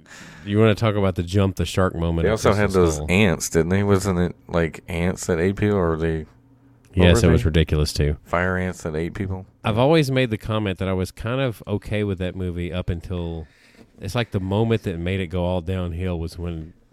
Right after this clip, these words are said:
Speaker 2: Yeah.
Speaker 1: Shia LaBeouf starts swinging from the <laughs> vines with the monkeys,
Speaker 2: Right.
Speaker 1: and then I was just like, "Oh,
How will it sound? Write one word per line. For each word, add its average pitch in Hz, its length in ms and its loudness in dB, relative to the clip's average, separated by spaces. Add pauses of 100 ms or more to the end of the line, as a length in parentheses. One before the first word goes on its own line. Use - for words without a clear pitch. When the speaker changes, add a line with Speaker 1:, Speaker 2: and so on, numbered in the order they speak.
Speaker 2:
Yeah. 107 160 -18 (360)
Speaker 1:
Shia 95 380 -2
LaBeouf 90 300 -4
starts 85 280 -6
swinging 95 340 -2
from 101 180 -4
the 123 80 6
<laughs> - 20 2
vines 104 420 0
with 107 100 -6
the 90 60 -6
monkeys, 87 460 -6
Speaker 2:
Right. 90 80 -14
Speaker 1:
and 90 140 -4
then 104 120 0
I 101 60 2
was 95 140 -2
just 90 180 -4
like, 80 140 -10
"Oh, 95 180 0